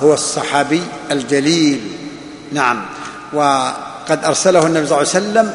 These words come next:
إلى أهل اليمن من أجل أن يعلمه، وقال: "إنك ستأتي قوما أهل كتاب"، ثم بين له ما الذي يدعوهم به،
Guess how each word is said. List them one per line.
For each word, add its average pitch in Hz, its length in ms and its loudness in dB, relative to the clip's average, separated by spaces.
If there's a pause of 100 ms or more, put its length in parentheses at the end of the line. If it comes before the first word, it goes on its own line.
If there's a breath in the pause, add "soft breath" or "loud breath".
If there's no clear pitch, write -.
(140)
إلى 156 180 2
أهل 151 420 2
اليمن 120 500 -4 (720)
من 143 100 -4
أجل 160 260 -2
أن 160 240 -2
يعلمه، 127 460 -4 (680 loud breath)
وقال: 165 560 4 (160)
"إنك 156 260 -2 (100)
ستأتي 160 540 -4
قوما 160 380 2
أهل 135 360 -6 (120)
كتاب"، 127 300 -2 (760 loud breath)
ثم 143 260 2
بين 175 420 4
له 165 220 4
ما 160 120 2
الذي 175 320 4
يدعوهم 147 560 2
به، 117 220 -2